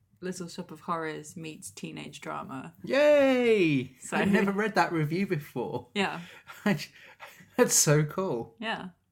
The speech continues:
Speaker 1: So Be More Chill is based on a book. It's based on a novel, same name, that came out in two thousand and four, written by Ned Vizzini.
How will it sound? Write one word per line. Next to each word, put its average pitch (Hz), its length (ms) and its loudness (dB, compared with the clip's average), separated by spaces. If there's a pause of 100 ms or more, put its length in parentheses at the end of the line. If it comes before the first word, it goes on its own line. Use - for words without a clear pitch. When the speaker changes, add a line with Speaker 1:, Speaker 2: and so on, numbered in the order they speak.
(1300)
Speaker 1:
So 180 360 -6
Be 220 160 -4
More 254 160 2
Chill 165 440 -6 (100)
is - 120 -14
based 190 480 -2
on 165 300 -6
a 160 100 -12
book. - 600 -12
It's - 120 -18
based 175 280 -8
on 185 80 -4
a 190 40 -2
novel, 147 540 -8 (160)
same 311 320 -4
name, 190 400 -2
that 170 160 -6
came 202 240 -10
out 175 240 -6
in 180 80 -14
two - 180 -12
thousand 208 280 -10
and 208 120 -6
four, 160 400 -10
written 170 320 -12
by 165 260 -8
Ned 165 360 -10 (260)
Vizzini. 151 520 -10